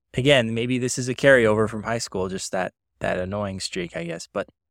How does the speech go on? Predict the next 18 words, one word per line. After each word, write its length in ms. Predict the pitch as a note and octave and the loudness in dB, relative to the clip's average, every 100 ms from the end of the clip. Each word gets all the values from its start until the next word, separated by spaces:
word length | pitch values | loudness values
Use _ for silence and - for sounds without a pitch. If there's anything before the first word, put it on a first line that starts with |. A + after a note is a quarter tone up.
| _ _ - | _ _ 0
I 100 | B2+ | 4
was 200 | C#3+ C3+ | 6 4
still 340 | - C#3 A#2 | 2 2 2
seriously 520 | A#2 - F#2+ F#2+ - B2 | 2 2 0 0 -4 -6
interested, 540 | C#3 - - F#2+ - - | -4 -8 -4 -4 -4 -8
and 120 | G#2 | -8
I 140 | G2+ - | -6 -6
asked, 400 | G2 G2+ - - _ _ _ | -10 -8 -12 -16 _ _ _
"Why? 480 | C#3+ A3 A2 E2+ - _ _ _ _ _ _ _ _ _ _ _ _ _ _ _ - | -2 0 0 -2 -12 _ _ _ _ _ _ _ _ _ _ _ _ _ _ _ -4
Why 340 | G#2+ A2+ C#3+ | 0 2 0
should 220 | - B2+ | 0 0
I 120 | G2 | -2
be 120 | G2+ B2 | -2 -4
sensitive? 560 | D3+ F3+ - - - _ _ _ _ _ _ _ _ | -4 -4 -6 -10 -16 _ _ _ _ _ _ _ _
Why 320 | F#2+ G#2 D#3+ | 2 4 6
should 220 | G3+ - - | 4 0 -4
I 120 | - | -8
care?" 340 | - F#2 - | -10 -12 -12